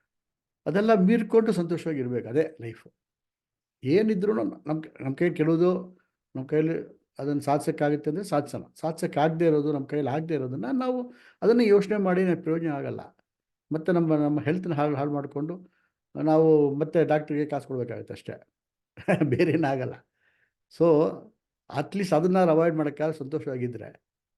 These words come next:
ಹಂಡ್ರೆಡ್ ಪರ್ಸೆಂಟ್ ಸರೆಂಡರ್ ಆಗ್ಬಿಟ್ಟು ದೇವ್ರಿಗೆ, "ದೇವ್ರೇ ಕಾಪಾಡಪ್ಪ" ಅನ್ಕೊಂಡು ನಾವು ಇದ್ರೆ ಅವ-, but ಕೆಲವ್ರು ಹೇಳ್ತಾರೆ, "ಇಲ್ಲ ನಾನು ದೇವ್ರನ್ನ ನಂಬಲ್ಲ" ಅಂತ. ಆ, ದೇವ್ರೇ ನಂಬಲ್ಲ ಅಂತಂದ್ರೆ ಹೇಗ್ ಹುಟ್ಟಿದ್ವಿ ಅನ್ನೋದನ್ನ ಫಸ್ಟ್ ತಗೊಳ್ಳಿ. ಆ?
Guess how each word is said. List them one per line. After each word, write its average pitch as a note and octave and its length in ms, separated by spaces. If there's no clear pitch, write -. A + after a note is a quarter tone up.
ಹಂಡ್ರೆಡ್ E3 380
ಪರ್ಸೆಂಟ್ D#3+ 280
ಸರೆಂಡರ್ C#3+ 320
ಆಗ್ಬಿಟ್ಟು A#2+ 380
ದೇವ್ರಿಗೆ, B2+ 500
"ದೇವ್ರೇ D3+ 340
ಕಾಪಾಡಪ್ಪ" C3+ 480
ಅನ್ಕೊಂಡು C3 420
ನಾವು A#2+ 500
ಇದ್ರೆ A#2 220
ಅವ-, E3 320
but D#3 140
ಕೆಲವ್ರು E3 240
ಹೇಳ್ತಾರೆ, E3 400
"ಇಲ್ಲ D#3 160
ನಾನು D3 280
ದೇವ್ರನ್ನ C#3+ 360
ನಂಬಲ್ಲ" C3+ 300
ಅಂತ. B2+ 200
ಆ, - 1200
ದೇವ್ರೇ D3 260
ನಂಬಲ್ಲ D#3+ 380
ಅಂತಂದ್ರೆ F3 640
ಹೇಗ್ F3 140
ಹುಟ್ಟಿದ್ವಿ E3+ 420
ಅನ್ನೋದನ್ನ D#3+ 420
ಫಸ್ಟ್ C#3+ 320
ತಗೊಳ್ಳಿ. B2 440
ಆ? - 180